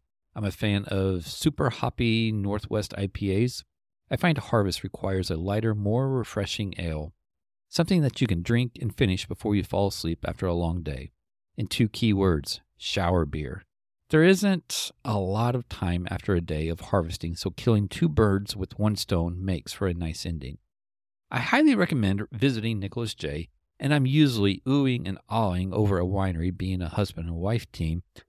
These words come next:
or something that catches my attention. But my visit on every single level was solid, even though it isn't family ran.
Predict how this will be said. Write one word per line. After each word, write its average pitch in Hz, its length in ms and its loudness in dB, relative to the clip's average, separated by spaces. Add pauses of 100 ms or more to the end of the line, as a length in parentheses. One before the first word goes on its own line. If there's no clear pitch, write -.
or - 100 -4
something 240 280 0
that 190 160 -4
catches 135 320 -2
my 107 140 -4
attention. 101 600 -2 (600)
But 175 100 -4
my 196 140 4
visit 160 400 2
on 113 180 -2
every 147 220 4
single 127 560 2
level 90 340 4 (140)
was - 140 -4
solid, 107 500 0
even 143 240 2
though 87 300 0 (100)
it 113 100 4
isn't 113 300 2
family 98 280 -2
ran. 78 300 -4